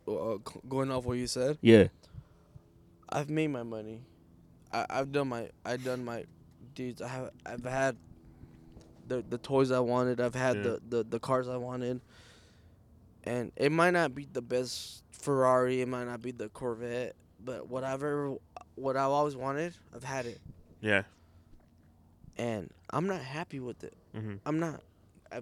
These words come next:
Speaker 1: I had the truck that, my dream truck, out there. Diesel, there. My Polaris, there.
Speaker 3: Mm-hmm.
Speaker 1: R V is there.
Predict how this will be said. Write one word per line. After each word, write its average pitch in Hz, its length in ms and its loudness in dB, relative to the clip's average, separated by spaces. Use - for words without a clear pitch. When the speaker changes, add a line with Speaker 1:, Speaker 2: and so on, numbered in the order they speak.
Speaker 1:
I 131 120 -8
had 135 280 -4
the 127 80 -12
truck 135 280 -8
that, 117 240 -8
my 135 160 -4
dream 143 240 -2
truck, 160 400 2
out - 140 0
there. 87 160 -10
Diesel, 185 460 6
there. 131 260 -2
My 123 100 -6
Polaris, 165 640 8
there. 127 300 2
Speaker 3:
Mm-hmm. 98 200 -2
Speaker 1:
R 131 180 8
V 185 240 2
is 131 120 2
there. 123 360 0